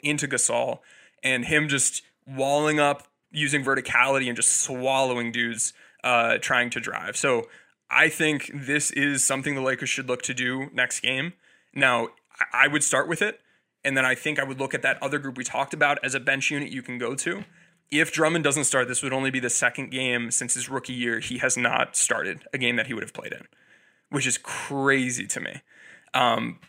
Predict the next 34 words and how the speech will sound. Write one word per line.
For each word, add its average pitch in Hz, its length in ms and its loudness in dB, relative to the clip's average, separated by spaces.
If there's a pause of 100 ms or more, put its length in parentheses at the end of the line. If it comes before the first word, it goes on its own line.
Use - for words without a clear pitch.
(180)
but 139 160 4
I 135 100 6
would 151 160 2
look 185 140 4
at 165 80 4
doing 165 240 0
it - 180 -6
'cause 135 140 -4
I 139 100 4
think 165 360 0 (480)
what 143 340 2
you 160 100 4
need 156 220 4
to 156 100 2
do 143 320 4
in 127 140 -2
this 127 180 0
game, 139 360 2
if 131 180 -4
the 139 80 -2
Lakers 131 280 0
are 123 60 4
to 117 80 0
win 139 360 -2 (280)
and 135 140 -2
LeBron 127 340 4
and 156 140 6
A 143 120 6
D 143 100 2
is 131 60 2
not 127 160 4
gonna 123 120 2
play, 135 300 6
is 120 480 0